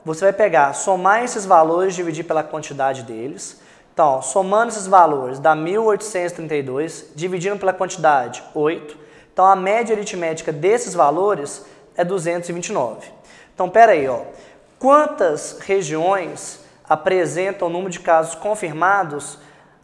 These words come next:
ma-, acima da média? Eu tenho cinco regiões.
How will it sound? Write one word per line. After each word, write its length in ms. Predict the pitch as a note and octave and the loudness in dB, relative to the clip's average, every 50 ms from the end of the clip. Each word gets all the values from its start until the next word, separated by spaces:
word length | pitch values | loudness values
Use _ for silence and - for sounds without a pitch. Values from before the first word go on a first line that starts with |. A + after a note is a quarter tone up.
| _ _ _ _ _ - | _ _ _ _ _ -12
ma-, 240 | - E3 F3 F#3 - | 0 0 0 2 2
acima 500 | A3+ A3+ - - - - A#3+ C4 C4 B3 | -2 -4 -4 -6 -6 -4 -4 -2 0 4
da 140 | G#3+ G3+ F3 | 6 6 6
média? 460 | D#3 D3+ C#3 C3 B2 B2 B2 C3+ C3 - | 6 4 -2 -2 -4 -6 -8 -10 -12 -8
Eu 80 | E3+ D3+ | -8 -8
tenho 240 | - - F3 F#3 F#3+ | -6 -6 -6 -6 -6
cinco 440 | - - - - A#3+ B3 C4 B3+ B3 | -8 -10 -10 -8 -8 -8 -6 -4 -2
regiões. 840 | B3 A#3+ A#3 G3+ F#3 D#3+ C3+ B2 A2+ A2+ A#2+ - - - - - | -2 -2 -2 -2 -4 -6 -8 -8 -10 -12 -18 -20 -20 -20 -20 -20